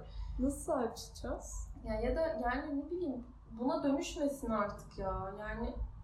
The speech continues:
Speaker 2: her şeyde bir, e, genele hitap etmek zorunda değil mi acaba?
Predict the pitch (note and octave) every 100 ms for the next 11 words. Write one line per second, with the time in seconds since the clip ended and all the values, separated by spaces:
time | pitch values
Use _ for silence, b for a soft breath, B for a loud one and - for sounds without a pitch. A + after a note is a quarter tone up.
0 | - - B3 D4 - D4+ C#4 D4+ D#4 -
1 | - - - - - - - - B3+ C4+
2 | - - - A3+ A3+ A3 A3 A3 G#3+ G#3+
3 | G#3+ A3 A3 - - - - - G#3+ A#3
4 | B3+ C#4+ - C#4 C#4 C4+ C#4 A#3 A#3+ A#3+
5 | B3+ A#3+ B3 A#3+ F#3+ F3+ F3+ F3 - -
6 | -